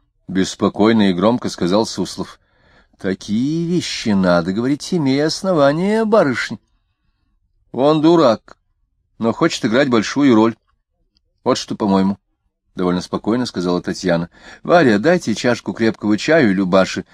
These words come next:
и я прогоню ее домой, она нездорова». Суслов нетерпеливо стуча ложкой по косточкам своих пальцев, спросил ее: «Ну, тис, там, в Кремле,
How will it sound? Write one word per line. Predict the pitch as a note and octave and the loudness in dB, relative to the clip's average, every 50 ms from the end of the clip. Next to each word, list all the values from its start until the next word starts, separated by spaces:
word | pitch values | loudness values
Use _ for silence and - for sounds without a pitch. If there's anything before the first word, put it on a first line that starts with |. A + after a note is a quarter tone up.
| - - _ | -20 -20 _
и | _ - | _ -2
я | A#2 A2+ A2+ G#2+ | 2 4 4 4
прогоню | F#2+ - A#2+ A#2+ C3 B2+ A#2+ A2 | 2 2 0 2 4 4 4 6
ее | G#2 G#2 G#2 G#2+ G#2 | 6 6 6 6 4
домой, | G#2 A#2 A#2 A2 G#2 F#2+ F#2 F#2+ G2 | 4 4 4 4 6 6 6 6 4
она | G2+ G#2 G#2 G#2 G#2 | 4 4 4 4 2
нездорова». | G#2+ A2 G#2+ G2 F#2 A2 G#2 G2+ G2 F#2+ F#2+ - _ _ _ _ _ _ _ _ _ _ _ _ _ _ _ _ _ _ _ _ | 2 0 0 -2 -2 0 2 2 2 0 -2 -6 _ _ _ _ _ _ _ _ _ _ _ _ _ _ _ _ _ _ _ _
Суслов | - - - B2 A#2 A2 - - - - C3+ C#3+ C3+ - - | -16 -8 -2 0 0 0 -2 -4 -6 -2 -2 -2 -2 -2 -4
нетерпеливо | A#2+ A#2+ - C3 A2+ - C3 B2+ D3 D3+ C3 A2 | -4 -4 -4 -6 -6 -4 0 2 2 2 2 0
стуча | - - - F#2+ - - A#2+ A#2+ | -2 -4 -6 -6 -2 0 2 2
ложкой | A2 G2+ G2+ G2+ G2+ F#2+ - - A#2+ A#2 | 4 4 4 2 2 0 -2 -4 -6 -4
по | - - G#2 | -4 -4 -6
косточкам | - - A#2 A#2+ G#2+ - - - - G2+ F#2 | -4 -4 -6 -6 -6 -8 -12 -10 -8 -6 -6
своих | - - F#2+ F2+ F2 F2 - _ | -6 -6 -4 -4 -4 -4 -6 _
пальцев, | - F#2 F2+ F2+ F2 - - A2 G#2 - | -2 0 0 0 0 -4 -8 -10 -10 -10
спросил | - - G#2 G#2 - - - F#2+ F2+ | -10 -8 -8 -8 -6 -6 -6 -6 -4
ее: | F2+ F#2+ - - - - - | -4 -6 -8 -10 -18 -6 -2
«Ну, | A2 B2 C3+ C#3+ D#3 E3 F3+ G3 F#3+ | 0 2 4 4 4 4 4 2 0
тис, | - - - G#3+ A3+ G#3+ F#3+ - - - - _ _ _ _ _ _ _ _ _ _ _ _ _ | -4 -6 -8 -6 -6 -6 -6 -8 -12 -14 -18 _ _ _ _ _ _ _ _ _ _ _ _ _
там, | - A#2 B2+ C#3+ D#3 D#3+ D#3 | -2 0 4 4 4 4 2
в | C#3+ | 0
Кремле, | - C#3 C#3 C#3+ C#3+ C#3+ C#3+ E3 F#3 F#3 E3+ | 0 2 2 2 4 4 4 4 4 2 0